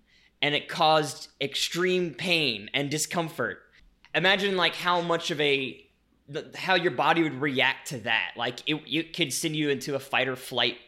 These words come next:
like, "I gotta get out of here, I gotta get away from whatever this is." Especially if you don't know where it's coming from or what it is.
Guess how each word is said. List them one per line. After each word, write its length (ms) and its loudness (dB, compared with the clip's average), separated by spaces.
like, 240 -4
"I 120 2
gotta 260 0
get 140 -2
out 140 2
of 60 -4
here, 160 0
I 60 2
gotta 220 -2
get 220 -4
away 420 -2
from 380 -8
whatever 420 -2
this 320 -6
is." 460 -6
Especially 540 2
if 100 -4
you 80 0
don't 220 6
know 100 4
where 220 6
it's 120 0
coming 320 -2
from 240 -2
or 80 0
what 240 6
it 140 4
is. 480 -2